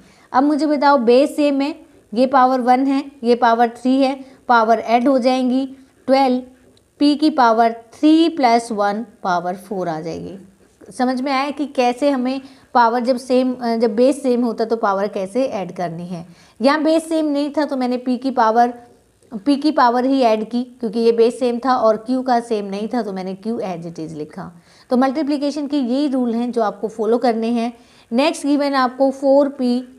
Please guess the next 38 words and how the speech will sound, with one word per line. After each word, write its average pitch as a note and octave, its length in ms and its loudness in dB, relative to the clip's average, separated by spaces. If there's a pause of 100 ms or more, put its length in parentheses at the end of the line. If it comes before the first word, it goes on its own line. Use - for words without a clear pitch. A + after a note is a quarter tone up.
(360)
multiply B3 640 2
ज़ीरो, A3+ 540 2 (160)
तो C4 60 -2
सबको D4 340 -2
पता A3+ 240 0
है A3 100 2
ज़ीरो B3 240 0
को A#3+ 120 -4
किसी C#4 280 -4
भी C#4 120 0
नंबर G#3+ 260 -2
के G#3+ 120 -4
साथ G3 260 -2
मल्टीप्लाई F#3+ 500 -4
करो G3 220 -6
आंसर F#3+ 540 -4 (360)
ज़ीरो F#3+ 480 -4
ही A3+ 240 -2
आएगा। D#3+ 440 -6 (680)
ये A#3 120 0
तो B3+ 120 -2
आपका A3+ 320 0
प्रोडक्ट G#3+ 440 -2
था। C4+ 320 -2 (260)
Now C#4 180 2
come C4+ 220 -2
to B3 100 -4
the A#3 100 4
question A3+ 380 -2
number G3 220 -4 (200)
two। C#4+ 200 0
In D#4 280 -6
this D4 200 -2 (100)
question A3+ 340 0 (100)
given C#4+ 380 0
that A3 260 0
find F#3+ 340 -6
the G#3+ 120 -2